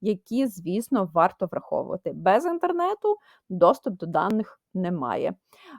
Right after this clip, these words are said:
А, м, якщо у провайдера стався збій або атака,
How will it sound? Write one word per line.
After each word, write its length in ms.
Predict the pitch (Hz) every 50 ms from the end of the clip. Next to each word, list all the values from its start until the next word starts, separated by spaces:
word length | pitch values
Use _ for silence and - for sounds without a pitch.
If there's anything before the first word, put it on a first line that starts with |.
| -
А, 560 | - 196 196 208 196 202 202 202 208 202 196 202
м, 260 | 208 190 185 - - _ _ _
якщо 580 | 196 - - 233 285 - - - - 220 - -
у 60 | - 214
провайдера 680 | - - 233 240 214 208 175 170 170 175 180 185 196
стався 480 | 190 - - 196 208 214 - - 233 233
збій 340 | 214 202 190 214 220 - -
або 240 | - 202 202 190 208
атака, 600 | 220 240 - - 262 - - 392 - - 339 339